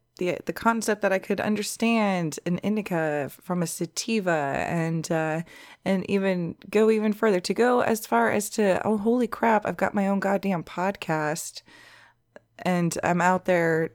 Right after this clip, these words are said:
talking like I know what I'm talking about, which is ninety percent of it, trust me. If you say,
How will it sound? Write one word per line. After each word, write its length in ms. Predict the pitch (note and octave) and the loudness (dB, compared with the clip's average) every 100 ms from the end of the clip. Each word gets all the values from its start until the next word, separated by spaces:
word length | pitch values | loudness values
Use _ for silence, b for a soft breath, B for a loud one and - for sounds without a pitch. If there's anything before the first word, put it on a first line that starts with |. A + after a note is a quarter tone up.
| _ | _
talking 400 | - F#3 F#3 F3 | -2 -2 0 -2
like 220 | E3 E3 | -2 0
I 20 | |
know 160 | E3+ F3 | 0 2
what 120 | F3+ | 0
I'm 100 | D3+ | 0
talking 400 | F3+ F3 A3 E3+ | 0 0 0 -2
about, 420 | D#3+ D3+ D3 D3 | -2 0 0 -2
which 200 | D3 - | -4 -2
is 340 | E3+ D#3+ - - - | -2 -2 -6 -12 -4
ninety 460 | E3+ D#3+ D#3+ D3+ | -2 0 0 -2
percent 400 | - - - D#3 | -4 -4 -4 -4
of 120 | D#3+ - | -4 -6
it, 120 | - | -6
trust 340 | - - - | -6 -6 -4
me. 180 | D#3+ D#3+ | -4 -4
If 280 | E3 - - | -8 -12 -6
you 160 | F3+ | -4
say, 420 | F3+ - G#3 F3 | -2 0 0 0